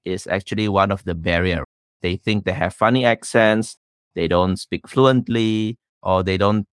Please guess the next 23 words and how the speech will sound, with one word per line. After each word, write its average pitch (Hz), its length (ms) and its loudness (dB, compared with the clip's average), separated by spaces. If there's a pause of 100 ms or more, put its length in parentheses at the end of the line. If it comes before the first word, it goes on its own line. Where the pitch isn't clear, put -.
do 113 280 2
good 120 260 2
storytelling 104 680 0
and 95 120 -4
things 101 180 -4
like 87 180 -6
that. 90 200 -2 (500)
So 104 460 -2
maybe 135 220 0
some 175 220 2
tips, - 240 -2
how 139 320 4
do 120 140 0
we 107 360 -2
overcome 110 760 0
language 110 460 -2
barrier 90 500 -2
for 87 120 -8
those 95 260 -2
who 95 180 -4
are 85 120 0
non-English 92 720 -2
speaking? 87 520 -8